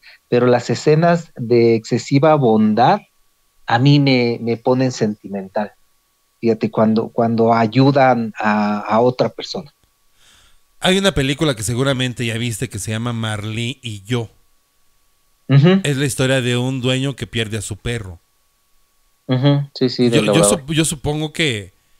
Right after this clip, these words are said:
Speaker 2: eh, llorabas a cántaros.
Speaker 1: Eh, <laughs> precisamente,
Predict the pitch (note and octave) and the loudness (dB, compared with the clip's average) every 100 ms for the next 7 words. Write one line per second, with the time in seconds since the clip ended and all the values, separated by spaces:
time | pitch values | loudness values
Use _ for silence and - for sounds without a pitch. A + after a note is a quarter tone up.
0 | _ _ _ A#2 A#2+ B2+ A#2+ B2+ C3 C#3+ | _ _ _ -8 -6 -6 -6 -4 -2 -4
1 | B2 - A3 G3+ F#2+ - - - _ _ | -6 -6 -6 -6 -12 -14 -18 -20 _ _
2 | _ _ _ _ _ _ _ _ - - | _ _ _ _ _ _ _ _ -20 -20
3 | - D3+ D3+ D3 - D3 D3+ C3+ - - | -2 4 4 2 -4 -4 0 0 -2 -10
4 | - - - - - D#3 D#3+ - C#3+ - | -14 -12 -12 -8 -6 0 0 2 2 2
5 | F3 C3 C3 C3 C#3+ - D#3+ | 0 2 2 2 0 0 -2